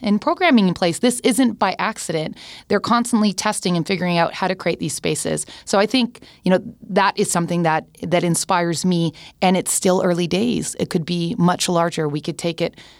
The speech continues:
you know, outside of the spaces that they're currently in, and I think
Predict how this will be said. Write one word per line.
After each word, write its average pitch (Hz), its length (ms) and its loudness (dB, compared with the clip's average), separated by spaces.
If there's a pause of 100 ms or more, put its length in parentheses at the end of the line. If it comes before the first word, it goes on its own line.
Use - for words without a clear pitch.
you 165 80 -2
know, 160 180 0
outside 180 480 -2
of 165 120 -2
the 160 60 -8
spaces 165 760 -4
that 156 280 0
they're 175 160 -4
currently 165 460 -6
in, 147 220 -4
and 160 120 -4
I 156 60 -2
think 156 260 -2